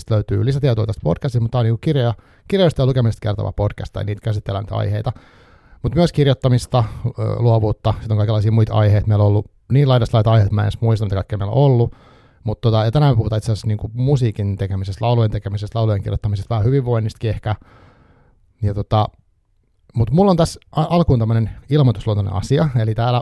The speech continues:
arkikuulassa, missä nyt istun mun vieraan kanssa, hän tossa odottaa kärsimättömään, että kau-, milloin tää loppuu tää mun intro. <laughs> Mutta tota, meillä on siis täällä semmonen kauhu, skifi ja fantasiateemainen tapahtuma tulos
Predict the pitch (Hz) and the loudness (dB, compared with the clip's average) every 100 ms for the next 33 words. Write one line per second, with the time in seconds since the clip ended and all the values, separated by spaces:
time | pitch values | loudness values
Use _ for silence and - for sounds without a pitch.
0 | - 151 165 143 120 110 104 120 139 139 | -2 0 0 2 0 0 -2 -2 0 0
1 | 123 110 131 135 123 110 107 117 113 - | 0 2 4 4 2 0 0 0 0 -2
2 | 123 120 - 101 113 110 110 92 - 107 | -2 -2 -2 -4 -4 -4 -4 -4 -4 -4
3 | - 107 120 117 117 110 127 - 117 117 | -2 -2 2 2 2 2 4 6 4 4
4 | 131 147 190 - 190 214 - 202 170 - | 2 4 4 6 4 2 6 8 6 2
5 | 233 160 156 165 151 147 143 - - - | -2 2 2 4 2 2 2 -2 -20 -20
6 | - _ _ _ - 143 185 143 131 156 | -20 _ _ _ -2 2 4 4 2 2
7 | 147 139 123 165 185 180 147 139 - - | 4 4 4 4 4 4 4 0 -4 -4
8 | 135 131 127 117 113 107 123 131 117 98 | -4 0 0 0 0 -2 0 0 0 -2
9 | 104 98 110 104 101 98 120 120 104 104 | -4 -2 -2 -2 -2 -2 -2 -2 -2 -4
10 | 95 104 101 - | -4 -2 -4 -4